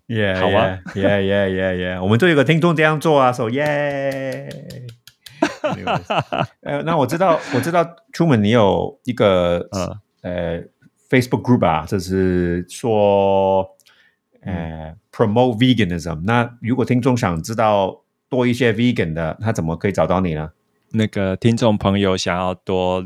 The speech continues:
Speaker 2: 聊一下 vegan 的话，可以到脸书，好，的一个社团，找寻大家一起聊 vegan。那 vegan 是V E G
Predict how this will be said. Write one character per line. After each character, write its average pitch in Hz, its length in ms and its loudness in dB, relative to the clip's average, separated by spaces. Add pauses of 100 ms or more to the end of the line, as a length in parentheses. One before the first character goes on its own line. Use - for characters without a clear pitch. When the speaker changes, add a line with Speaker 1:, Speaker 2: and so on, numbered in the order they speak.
Speaker 2:
聊 87 300 -4
一 - 20 -6
下 90 500 -2
vegan 95 360 -2
的 87 100 -4
话， 90 260 -2 (240)
可 - 120 -8
以 87 40 -4
到 90 440 0 (400)
脸 82 280 -2
书， 101 480 -2 (840)
好， - 340 -16 (180)
的 92 140 2
一 92 60 0
个 98 100 -2
社 101 240 4
团， 82 380 -6 (420)
找 82 220 -4
寻 85 420 -6 (680)
大 120 260 2
家 120 600 -2 (320)
一 123 140 0
起 - 540 -4 (320)
聊 90 300 0
vegan。 107 800 0 (720)
那 92 180 -4
vegan 104 480 0
是 98 360 2
V 95 200 -2
E 117 880 0
G 117 480 -2